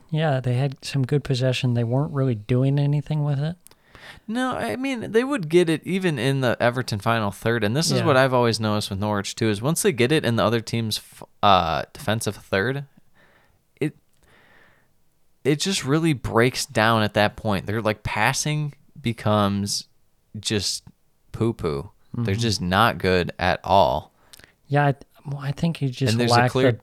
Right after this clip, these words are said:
Speaker 1: the players with that kind of technical quality to work in those tight
Speaker 2: It's a
Speaker 1: spaces.
Speaker 2: mix of
Speaker 1: and
Speaker 2: that, too, and even so, like,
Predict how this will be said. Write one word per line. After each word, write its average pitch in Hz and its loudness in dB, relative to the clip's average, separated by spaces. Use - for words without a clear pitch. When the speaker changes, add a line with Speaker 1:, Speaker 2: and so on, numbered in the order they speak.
Speaker 1:
the 127 0
players 123 -2
with 123 -8
that 117 -4
kind 131 -4
of 117 -4
technical 120 -6
quality 117 -4
to 117 -4
work 120 -2
in 117 -2
those 117 -4
tight - -4
Speaker 2:
It's 196 -2
a - -8
Speaker 1:
spaces. 220 -2
Speaker 2:
mix - -2
of 202 -2
Speaker 1:
and - -
Speaker 2:
that, 190 -2
too, 165 -4
and 170 -2
even 180 -4
so, 160 0
like, 151 -2